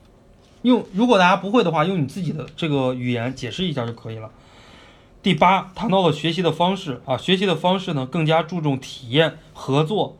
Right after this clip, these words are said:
探究式的学习，而不注重老师的这种直接的这种讲授法啊，不注意学生，老师的直接的讲授法，而更加注意合作和探究学习啊。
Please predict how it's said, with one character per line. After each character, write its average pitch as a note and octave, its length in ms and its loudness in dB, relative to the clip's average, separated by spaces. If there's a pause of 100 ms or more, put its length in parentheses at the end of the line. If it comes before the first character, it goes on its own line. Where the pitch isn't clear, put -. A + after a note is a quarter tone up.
探 F3 300 2
究 C#3 140 0
式 C#3 180 -4
的 B2 120 -4
学 B2 160 -6
习， A#2 280 -10 (260)
而 D#3 180 6
不 F#3 140 -4
注 A3+ 180 -2
重 E3 200 2
老 A#2 160 0
师 F3 180 -4
的 E3 80 -2
这 D#3 140 -2
种 B2+ 180 -2 (680)
直 D#3+ 180 -2
接 G3 160 0
的 E3+ 100 -2
这 C#3+ 100 -2
种 B2+ 180 -2
讲 A2+ 200 -2
授 F3+ 160 0
法 C#3 220 -4 (400)
啊， A2+ 360 -2
不 C#3+ 120 -2
注 D3+ 220 0
意 B2+ 220 -2 (140)
学 - 180 -6
生， C3+ 160 -10 (340)
老 B2 160 -2
师 D3+ 120 -4
的 D3+ 100 4
直 C3 140 -4
接 D3+ 120 2
的 D#3 100 2
讲 A#2+ 160 -6
授 C#3 120 0
法， B2 180 -4 (320)
而 F3+ 160 6
更 G3+ 160 0
加 F#3 180 6
注 G3 260 -2
意 D3+ 160 0
合 C3+ 260 -2
作 D3 240 -2
和 D3+ 140 -6
探 F3 260 -2
究 B2+ 140 -4
学 B2 180 -8
习 - 240 -16
啊。 A#2 160 -10